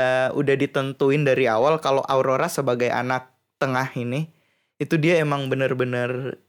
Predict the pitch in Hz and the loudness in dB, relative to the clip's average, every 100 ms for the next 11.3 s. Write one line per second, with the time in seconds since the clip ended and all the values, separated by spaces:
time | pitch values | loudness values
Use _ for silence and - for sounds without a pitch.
0 | _ _ - 135 123 143 - 131 131 135 | _ _ -6 -2 0 -2 -2 0 0 0
1 | 131 131 135 131 135 123 123 120 123 - | 0 0 -2 -2 0 2 2 0 -2 -4
2 | 175 131 - 120 113 120 117 120 131 135 | -2 -2 -2 -2 0 -2 -4 -6 -6 -4
3 | 127 123 147 120 120 - 117 _ _ - | -2 0 0 -2 -8 -12 -14 _ _ 0
4 | 156 143 180 220 220 220 - 170 165 156 | 2 2 2 0 0 0 2 2 4 2
5 | 151 147 143 - 226 214 - _ _ - | 2 2 0 2 0 0 -6 _ _ -18
6 | - 202 226 - 214 214 208 180 175 170 | -4 0 0 0 -2 -2 2 2 2 2
7 | 165 143 139 170 196 214 - _ _ _ | 2 2 0 2 2 0 -12 _ _ _
8 | - 175 170 165 233 220 190 196 185 180 | 2 4 4 4 4 4 4 4 4 2
9 | 170 160 156 160 185 151 160 151 147 151 | 4 4 4 2 0 0 2 0 0 -4
10 | 156 135 151 160 147 143 139 135 147 139 | -2 -2 -2 0 0 0 -2 -2 -4 -4
11 | 139 139 131 | -4 -4 -4